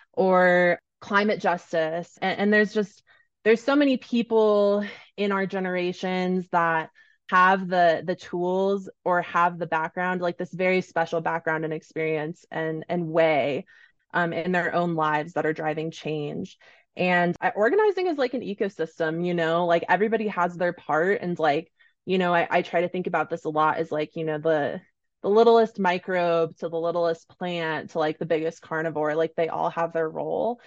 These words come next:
And so I would just say, like, tuning into what exactly is your role in this movement is so important, you know, and, and, um, it takes truly an ecosystem of people, um, to kind of achieve a healthy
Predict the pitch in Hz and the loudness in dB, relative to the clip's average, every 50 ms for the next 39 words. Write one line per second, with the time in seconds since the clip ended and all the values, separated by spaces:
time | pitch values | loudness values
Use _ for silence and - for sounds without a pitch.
0 | - - - _ - - 185 190 185 - - 185 175 175 170 170 170 170 160 - | -20 -20 -20 _ -6 -4 -4 -4 -4 -2 0 0 2 4 4 4 4 4 2 2
1 | - 170 175 175 175 165 - 175 - _ 160 165 165 160 160 160 160 - - - | 0 0 0 0 -2 -4 -8 -12 -10 _ -2 0 0 0 0 -2 -4 -6 -8 -4
2 | - 240 240 226 202 185 190 185 - 185 165 156 160 160 - - 190 190 175 170 | -2 0 0 0 0 0 -2 -4 -4 -6 -4 -2 -2 0 0 -2 -4 -2 -2 -2
3 | 170 170 - 170 - - - 175 170 170 170 170 165 156 156 156 156 160 160 160 | -2 -2 -2 -6 -4 -4 -4 -4 -4 -4 -2 -2 -2 -2 -2 0 2 2 2 2
4 | - - 165 170 165 160 156 - - 165 151 160 165 185 180 180 151 131 131 127 | 2 -2 -4 -6 -6 -6 -8 -10 -10 -10 -8 -6 -6 -6 -6 -6 -8 -8 -8 -10
5 | - _ _ _ _ _ _ - 190 190 - - - 180 170 170 170 170 160 - | -12 _ _ _ _ _ _ -2 -2 -2 -2 0 0 2 2 2 0 -2 -4 -6
6 | - 147 151 - - 139 - - - - - 180 180 175 165 160 151 147 151 156 | -6 -4 -4 -4 -6 -10 -12 -14 -16 -14 -10 -8 -6 -6 -4 -4 -4 -4 -4 -4
7 | 156 - - 147 147 151 151 147 - - 170 165 160 151 - - _ _ _ - | -4 -4 -4 -6 -6 -6 -6 -8 -8 -8 -8 -6 -8 -10 -12 -16 _ _ _ -6
8 | 156 151 156 156 160 175 - - 196 - - - 190 180 180 - - - - _ | -6 -4 -6 -6 -10 -8 -6 -6 -6 -6 -4 -4 -2 -2 -4 -6 -12 -20 -20 _
9 | _ _ - - - 196 185 175 175 170 165 165 160 160 156 156 - - - - | _ _ -20 -8 -2 -2 0 0 0 0 0 0 0 -2 -2 -4 -6 -6 -6 -6
10 | 180 - - 170 170 - 170 165 170 - 160 151 170 - - - 180 156 160 160 | -6 -4 -6 -8 -8 -6 -6 -6 -6 -6 -8 -8 -8 -10 -12 -10 -10 -10 -8 -10
11 | 151 139 139 160 - - - 170 160 - - 160 151 156 151 160 180 - _ - | -12 -12 -14 -18 -20 -14 -12 -12 -8 -4 -2 -2 -2 -2 -2 -4 -6 -8 _ -20
12 | - - _ _ - 160 170 170 165 160 160 160 160 - - - 160 160 156 156 | -20 -20 _ _ -8 -6 -4 -2 -2 -2 -4 -6 -6 -8 -6 -4 -2 -2 0 -2
13 | 151 151 151 - - 160 160 156 156 151 - - 165 - - - 165 160 156 151 | -2 -4 -6 -8 -8 -8 -6 -6 -6 -6 -6 -8 -10 -10 -10 -8 -6 -4 -4 -4
14 | 147 - 165 - 160 151 - - 170 165 160 165 165 | -4 -6 -8 -6 -6 -6 -6 -6 -6 -6 -6 -6 -8